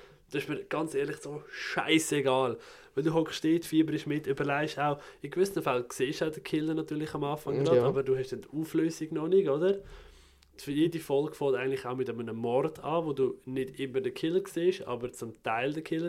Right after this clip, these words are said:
Speaker 1: siehst. Bei Columbo zum Beispiel siehst du immer den Killer am Anfang.
Speaker 2: Ja,
Speaker 1: Du weißt
Speaker 2: ja.
Speaker 1: immer von Anfang an, wer es ist. Und der Krux an dieser Serie ist, wie findet es der Columbo raus? Und da ist natürlich einfach so, wer ist es?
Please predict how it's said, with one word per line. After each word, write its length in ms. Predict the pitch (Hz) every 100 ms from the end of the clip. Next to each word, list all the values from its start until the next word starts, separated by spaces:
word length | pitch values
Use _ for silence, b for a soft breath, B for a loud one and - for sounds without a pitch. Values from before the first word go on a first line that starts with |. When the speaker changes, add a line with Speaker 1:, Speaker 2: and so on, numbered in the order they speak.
| -
Speaker 1:
siehst. 320 | 170 196 196 B B
Bei 100 | -
Columbo 500 | - 135 120 165 175 175
zum 160 | 165
Beispiel 320 | 165 - 156
siehst 220 | - 127 127
du 40 |
immer 300 | - 143 175
den 160 | 160 -
Killer 320 | 131 139 170
am 120 | 160
Anfang. 560 | 156 160 175 240 165 139
Speaker 2:
Ja, 280 | - 135
Speaker 1:
Du 120 | - 135
weißt 220 | 135 131
Speaker 2:
ja. 60 |
Speaker 1:
immer 100 | 170
von 200 | 196 127
Anfang 280 | 139 143 147
an, 80 | 139
wer 160 | 123 131
es 60 | 160
ist. 80 | -
Und 120 | 127
der 200 | 127 117
Krux 300 | - 156 -
an 60 | 131
dieser 200 | 123 147
Serie 380 | 135 139 131 131
ist, 140 | - B B B _ -
wie 240 | 139 147
findet 300 | 143 131 127
es 40 | 127
der 80 | 120
Columbo 460 | 127 127 139 131
raus? 160 | 113 104 - B B B 120
Und 180 | 120
da 140 | 120 139
ist 100 | 151
natürlich 380 | 156 165 165 160
einfach 220 | 147 151
so, 340 | - 151 151 -
wer 340 | 107 104 98 -
ist 280 | 202 196
es? 260 | - -